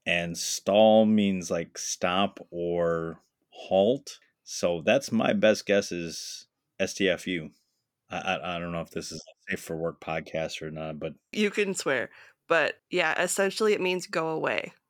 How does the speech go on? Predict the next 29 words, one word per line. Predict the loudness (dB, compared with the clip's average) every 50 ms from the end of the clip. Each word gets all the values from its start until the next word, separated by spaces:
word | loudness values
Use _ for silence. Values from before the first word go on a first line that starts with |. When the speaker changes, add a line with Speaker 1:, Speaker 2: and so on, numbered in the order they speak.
| _ _ _ _ _ _ _
Speaker 2:
It's | -12 -6 -4 -2 -2 -4 -4 -4
spoken | -4 -2 -2 2 2 2 2 2 0 -2 -2
sharply | 0 0 0 0 0 0 -2 -2 -4 -6 -6 -6 -8 -12 _ -4
by | -2 -2 0
anyone | 0 0 0 0 2 2 2 2 2 0
who | 0 0 0
wishes | -2 -2 -4 -4 -6 -6 -8 -8
to | -6
get | -6 -6 -4 -4
rid | -4 -4 -4 -4
of | -6 -8 -8 -10
a | -10
troublesome | -10 -8 -8 -8 -6 -6 -8 -8 -6 -6 -6 -4 -6 -6
or | -6 -8 -8 -8
inconvenient | -10 -10 -10 -12 -12 -12 -12 -12 -12 -12 -12 -10 -10 -12 -12 -14
person. | -14 -14 -14 -12 -12 -12 -12 -14 -16 -20 -20 _ _ _ _ _ _ _ _ _ _ _ _ _ 4
What | 4 6 6
are | 6 6
you | 6 6 6
doing? | 4 4 4 4 2 2 0 -2 -2
You | 0 0 2
were, | 2 4 4
like, | 4 4 4 2 0 -2 -8 -20 _ _ _ _ _ _
ruining | 0 2 4 4 4 4 4 4 4 4
my | 4 4 4
game. | 4 2 2 2 2 0 0 -2
You're | 0 0 0 2
like | 2 2 0 -2 -4 -10 -20 _ _ _ _ _ _ _
<laughs> | -6